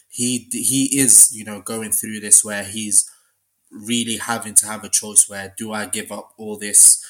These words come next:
you know, goodwill that I've, like, built up with Dad, even though he's damaged it a little bit, obviously, with a dick pic, but, you know, he's, has built a,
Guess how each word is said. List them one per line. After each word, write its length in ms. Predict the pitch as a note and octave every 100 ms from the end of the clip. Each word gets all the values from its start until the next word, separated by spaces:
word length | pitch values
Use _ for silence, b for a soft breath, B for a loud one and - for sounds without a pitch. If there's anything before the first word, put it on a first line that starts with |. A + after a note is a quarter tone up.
| B B
you 120 | G#2+
know, 120 | G2+
goodwill 560 | G2 A#2+ A2 G2+ G#2+ G2+
that 160 | G2+ G2+
I've, 280 | G2+ F#2+ - - - _
like, 300 | G#2 G2 -
built 220 | G#2+ G#2
up 120 | G2
with 180 | G#2+ G2
Dad, 220 | G#2 G2+
even 220 | A#2 G#2+ G2+
though 60 |
he's 200 | G2 G2+
damaged 380 | - G#2 G2 G2
it 120 | - G#2+
a 60 |
little 200 | G2+ F#2+
bit, 140 | F2+ G#2+
obviously, 360 | F#2+ - G#2
with 120 | F#2+
a 40 | F#2
dick 220 | G#2+ -
pic, 180 | F#2+ -
but, 140 | G#2 G2+ - B B _
you 120 | A2
know, 180 | G#2+ C#3+
he's, 280 | G#2+ G#3+ -
has 300 | - B2 A#2 -
built 280 | A2+ G#2+ -
a, 200 | G#2+ G#2